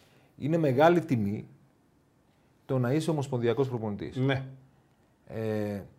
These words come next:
Speaker 1: επ-, είμαι άνθρωπος ο οποίος κλαίω πάρα πολύ εύκολα. Δεν ξέρω, εσύ με έλεγες, ε, αγέλαστο,
Speaker 2: Αγέλαστο,
Speaker 1: αυτό
Speaker 2: σε έλεγα, γιατί δεν γελούσες,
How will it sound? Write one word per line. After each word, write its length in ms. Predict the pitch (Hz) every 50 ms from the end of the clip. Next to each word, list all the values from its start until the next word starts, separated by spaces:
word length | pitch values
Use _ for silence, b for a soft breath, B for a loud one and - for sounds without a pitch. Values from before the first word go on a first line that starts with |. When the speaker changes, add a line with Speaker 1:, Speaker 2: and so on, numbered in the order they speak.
| _ _ _ _ _ _ _ _ _ _ _ _ _ _ _ _ _ _ _ _ _ _ _ _ _
Speaker 1:
επ-, 260 | - 110 98 - -
είμαι 160 | 143 139 151 160
άνθρωπος 360 | 175 170 180 156 165 - -
ο 40 | 147
οποίος 200 | 127 170 165 -
κλαίω 240 | - 175 175 165
πάρα 220 | 160 170 175 156 120
πολύ 140 | 95 85 78
εύκολα. 240 | 67 - - - - - - _ _ _ _ _ _ _ _ _ _ _ _ _ _ _ _ _ _ _ _ _ _ _
Δεν 140 | - 139 135
ξέρω, 440 | 127 123 127 117 113 104 101 95 82
εσύ 200 | 101 104 - 147
με 100 | 143 135
έλεγες, 380 | 135 135 123 113 113 107 - -
ε, 460 | 104 98 95 92 92 85 85 82 76 78
αγέλαστο, 440 | 92 95 139 175 190 170 143 151
Speaker 2:
Αγέλαστο, 260 | 139 160 220 240 233 208
Speaker 1:
αυτό 140 | 160 165 175
Speaker 2:
σε 120 | 180 185
έλεγα, 220 | 233 262 254 247 240
γιατί 220 | 240 247 247 285 294 247 - - 226 233
δεν 160 | 269 311 302
γελούσες, 480 | 269 302 302 294 320 330 226 220 254